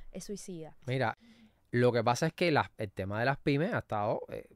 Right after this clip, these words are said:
Speaker 2: está en el centro de la política en estos momentos y está recibiendo muchos ataques. Y la, y la bancarización roza a las pymes,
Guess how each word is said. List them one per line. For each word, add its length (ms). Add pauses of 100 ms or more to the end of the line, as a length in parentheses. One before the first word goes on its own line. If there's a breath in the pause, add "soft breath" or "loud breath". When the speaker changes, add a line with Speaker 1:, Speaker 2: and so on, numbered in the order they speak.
Speaker 2:
está 300
en 80
el 60
centro 320
de 20
la 80
política 540
en 100
estos 180
momentos 340
y 40
está 120
recibiendo 360
muchos 280
ataques. 300 (840 soft breath)
Y 280
la, 120
y 100
la 120
bancarización 920 (800)
roza 1040
a 20
las 180
pymes, 380